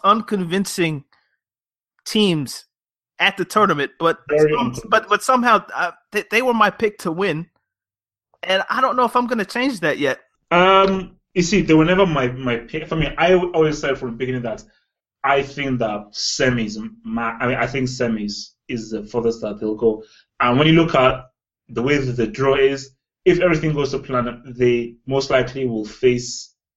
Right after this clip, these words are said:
Speaker 2: either, um, Germany or Italy or Spain in the semis.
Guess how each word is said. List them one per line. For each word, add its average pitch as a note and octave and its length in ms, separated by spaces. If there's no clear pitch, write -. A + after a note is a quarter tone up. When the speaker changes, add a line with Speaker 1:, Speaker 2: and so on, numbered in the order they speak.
Speaker 2:
either, A#2 640
um, G#2 640
Germany A#2+ 640
or G2+ 300
Italy B2+ 420
or B2 180
Spain A#2 380
in A#2+ 120
the G#2+ 60
semis. G#2+ 440